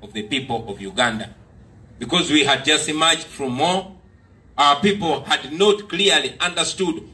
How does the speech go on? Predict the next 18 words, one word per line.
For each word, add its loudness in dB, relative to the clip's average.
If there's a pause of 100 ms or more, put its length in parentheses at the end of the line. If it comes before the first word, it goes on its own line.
(120)
the -2
hypocrite, 0 (180)
the 4
liar, 4
and -2
the -4
con 2
man 0 (200)
that -4
Museveni 0
is. -2 (2250)
Accepted. -4 (1080)
And -2
it -2
went 0
on 0
like -6
that. -2